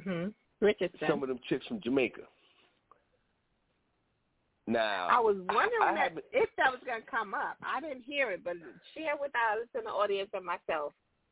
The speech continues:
Speaker 2: I don't know. I mean, I, I haven't, I haven't dug into it yet. But from, and what he said makes sense. He said that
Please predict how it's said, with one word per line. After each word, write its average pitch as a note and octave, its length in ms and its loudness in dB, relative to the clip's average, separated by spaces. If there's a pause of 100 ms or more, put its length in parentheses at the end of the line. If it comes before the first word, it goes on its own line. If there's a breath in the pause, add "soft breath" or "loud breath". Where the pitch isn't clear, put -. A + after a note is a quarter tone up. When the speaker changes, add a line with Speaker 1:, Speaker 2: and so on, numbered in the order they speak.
(640)
Speaker 2:
I D#3+ 100 6
don't G3+ 240 4
know. G#3 220 2
I E3+ 80 2
mean, F3 280 0
I, E3 300 2
I - 20 0
haven't, G3+ 440 -2 (100)
I D#3 140 6
haven't F3+ 480 4
dug D#3+ 300 2
into F3 420 0
it E3 120 4
yet. F3+ 340 2 (240)
But C3+ 240 4 (140)
from, D#3+ 300 2
and D#3+ 180 0
what G3+ 140 4
he A3+ 180 -6 (140)
said F#3 240 2
makes B2 220 -4
sense. A#2+ 180 0
He F#3 160 -2
said C#3 280 6
that A#2 140 4